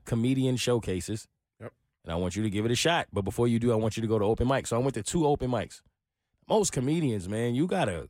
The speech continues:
Speaker 1: grind. It's years of open mics, open mics, open mics to kinda find it. I went to two, and then I went to him and was like, "Yo, I'm ready." And he put me on the first showcase.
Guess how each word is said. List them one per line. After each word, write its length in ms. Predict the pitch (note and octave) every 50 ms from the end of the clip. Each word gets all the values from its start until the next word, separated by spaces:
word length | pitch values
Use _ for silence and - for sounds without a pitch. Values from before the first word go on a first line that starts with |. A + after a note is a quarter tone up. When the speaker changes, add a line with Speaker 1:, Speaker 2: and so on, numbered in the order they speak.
| _
Speaker 1:
grind. 540 | - F#2+ A2 C#3+ F#3 E3 G#2 D2 C2 - - - -
It's 200 | - C#3 C3 G2
years 680 | F#2+ F#2+ A2 C#3 F3 F#3 F3 C#3 G2+ D2+ - - - - -
of 140 | G#2+ G#2+ G2+
open 260 | G#2+ C3 C3+ B2 A#2+
mics, 220 | B2+ B2 A#2 G#2+
open 180 | C3 B2 A#2+ A#2+
mics, 200 | A#2+ A#2 G#2+ G#2+
open 180 | B2 A2+ A#2 A2+
mics 340 | C3+ D3 B2+ G#2 - - - _ _ _ _ _ _ _ _ -
to 100 | - G#2+
kinda 240 | B2+ B2+ A#2+ A2+
find 300 | - - E3+ G3 F#3 C#3
it. 100 | - - _ _ _ _ _ _ _ -
I 40 | E3+
went 140 | G3+ G#3 F#3+
to 40 | F3+
two, 380 | - - A3 A#3 G3 A2 - - _ _ _ _ _ _ _ _ _ -
and 80 | -
then 120 | B2+ C#3 D3+
I 80 | D3
went 180 | D3 E3+ G3 F#3
to 140 | - D#3 D3+
him 60 | D3+ C#3+
and 80 | C#3
was 80 | C3+ B2+
like, 160 | C3+ C3+ B2
"Yo, 100 | C#3 C#3
I'm 80 | C3+ C#3+
ready." 300 | E3 E3 D3 A2+ G#2 - _ _ _ _ _ _ _ _ _ _
And 60 | G#2
he 60 | A#2+ A2+
put 160 | - D3 C3
me 80 | C3+
on 120 | C3 B2 B2
the 40 | A#2
first 240 | - C3 B2 A#2+
showcase. 500 | - C3+ C3 A#2+ - F#2+ D2 C#2 - -